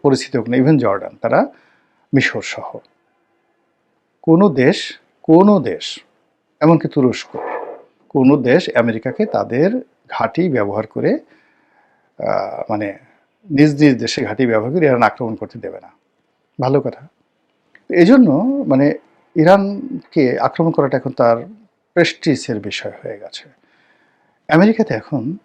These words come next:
যে, আহ, ইনফ্লেশন, মুদ্রাস্ফীতি, বেকার সমস্যা, অর্থনৈতিক সংকট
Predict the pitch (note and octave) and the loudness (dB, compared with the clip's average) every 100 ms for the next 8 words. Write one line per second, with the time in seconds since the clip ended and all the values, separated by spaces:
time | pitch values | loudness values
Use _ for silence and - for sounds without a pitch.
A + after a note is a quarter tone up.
0 | _ _ _ _ _ _ D#3 C3 A#2+ A2+ | _ _ _ _ _ _ -6 -2 -2 -2
1 | A2 - _ _ _ _ G3 D3+ - _ | -6 -10 _ _ _ _ -20 -20 -20 _
2 | D#3 C#3+ C3+ A2+ - A2+ - _ _ _ | -2 0 0 0 -4 -12 -16 _ _ _
3 | _ _ C#3 B2 A#2+ G#2 - - - - | _ _ -4 2 0 0 -8 -14 -16 -20
4 | _ _ _ _ _ - C3+ C3 A#2 - | _ _ _ _ _ -4 0 0 -2 -6
5 | G#2+ G2 - - - _ _ _ _ _ | -6 -6 -6 -10 -20 _ _ _ _ _
6 | _ _ _ D3 - D#3+ - C3+ - A#2 | _ _ _ -2 0 -4 -2 -4 -6 -10
7 | G#2 - F#2 - | -10 -12 -14 -20